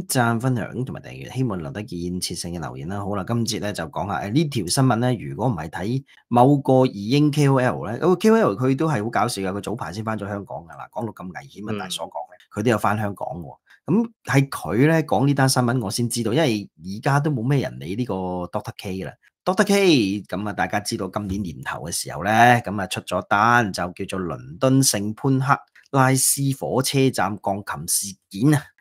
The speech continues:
Speaker 1: 咁啊，
Speaker 2: 嗯。
Speaker 1: 係炒咗一段時間嘅，啊，炒熱咗一段時間。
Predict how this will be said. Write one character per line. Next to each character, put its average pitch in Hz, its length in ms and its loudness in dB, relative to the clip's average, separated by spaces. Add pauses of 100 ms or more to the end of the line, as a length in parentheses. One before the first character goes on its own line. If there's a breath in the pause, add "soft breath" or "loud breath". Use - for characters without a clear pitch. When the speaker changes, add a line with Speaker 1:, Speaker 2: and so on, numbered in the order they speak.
(120)
Speaker 1:
咁 151 120 -2
啊， 147 140 4
Speaker 2:
嗯。 139 180 4
Speaker 1:
係 131 380 4
炒 127 300 2
咗 131 260 0
一 139 60 -2
段 117 420 -2
時 - 200 -6 (100)
間 101 240 -2
嘅， 104 280 -2 (280)
啊， - 100 -16
炒 104 220 -4
熱 117 80 -2
咗 110 160 -4
一 - 20 -4
段 98 180 -8
時 - 160 -8 (100)
間。 95 300 -4